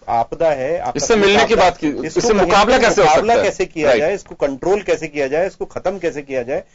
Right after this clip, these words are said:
Speaker 1: इस पे काम होना चाहिए। हम इकोनॉमी में जो भी कुछ हो रहा है, वो होता रहेगा, चीजें जो हैं, वो धीरे-धीरे, धीरे-धीरे अपने हिसाब से ठीक होंगी। जो नुकसान हो चुका आज तक, वो नुकसान हो चुका, हमें उसको ठीक करने के उपायों की तरफ जाना होगा।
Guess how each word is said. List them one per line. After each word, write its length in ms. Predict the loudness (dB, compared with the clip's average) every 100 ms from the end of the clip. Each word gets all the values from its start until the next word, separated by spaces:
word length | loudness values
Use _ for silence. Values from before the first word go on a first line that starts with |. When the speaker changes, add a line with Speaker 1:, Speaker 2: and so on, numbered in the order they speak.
| _ _
Speaker 1:
इस 140 | -12 -6
पे 160 | -4
काम 240 | 0 0 0
होना 200 | -2 -4
चाहिए। 320 | -6 -8 -6
हम 300 | -6 -8 -12 _ _ -14
इकोनॉमी 440 | -8 -4 -4 -4
में 140 | -4 -4
जो 120 | -6
भी 100 | -6
कुछ 220 | -6 -6
हो 80 | -2
रहा 100 | 0
है, 80 | 0
वो 140 | -2
होता 240 | -6 -2 -2
रहेगा, 360 | -2 -2 -4 -4 _ _ -14
चीजें 280 | -8 -6 -4
जो 140 | -6
हैं, 160 | -4 -4
वो 120 | -4
धीरे-धीरे, 420 | -4 -6 -4 -6
धीरे-धीरे 320 | -6 -6 -4
अपने 220 | -4 -4
हिसाब 280 | -10 -4 -4
से 120 | -4
ठीक 220 | -14 -12 -10
होंगी। 280 | -10 -10 -14 _ _ -8
जो 120 | -6
नुकसान 400 | -6 -4 -2 -2
हो 180 | -4 -6
चुका 300 | -6 -2 -2
आज 360 | 0 -2 -4
तक, 100 | -12 -10
वो 80 | -10
नुकसान 340 | -10 -10 -10
हो 120 | -10
चुका, 300 | -14 -14 -14 -14 _ _ -12
हमें 180 | -8
उसको 220 | -8 -8 -12
ठीक 320 | -10 -14 -6
करने 240 | -6 -4 -6
के 100 | -8
उपायों 400 | -4 -2 -2 -2
की 80 | -4
तरफ 220 | -4 -2
जाना 240 | -6 -6
होगा। 320 | -10 -8 -10